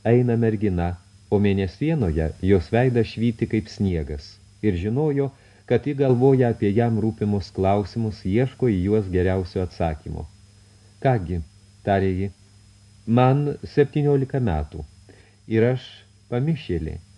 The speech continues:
Mano dėdės manymu tie du dalykai neatskiriami. Jis sako, kai žmonės klausia, kiek tau metų, visuomet sakyk, kad septyniolika ir kad tu beprotė. Ar nemalonu vaikštinėti naktį? Aš mėgstu stebėti daiktus, uostyti juos –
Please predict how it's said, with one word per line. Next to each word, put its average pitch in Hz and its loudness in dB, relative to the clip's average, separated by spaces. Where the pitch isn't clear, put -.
Mano 139 4
dėdės 131 0
manymu 139 0
tie 135 0
du 127 -2
dalykai 110 0
neatskiriami. 101 -4
Jis 120 -2
sako, 117 -2
kai 117 4
žmonės 110 -2
klausia, 95 -2
kiek - 0
tau 92 0
metų, 113 -4
visuomet 101 -4
sakyk, 156 -4
kad 117 0
septyniolika 78 -2
ir 120 -2
kad 113 0
tu 143 -2
beprotė. 113 -2
Ar 107 2
nemalonu 104 0
vaikštinėti 92 -6
naktį? 87 -8
Aš 110 0
mėgstu 139 -2
stebėti 127 2
daiktus, 95 0
uostyti 110 0
juos – 113 -4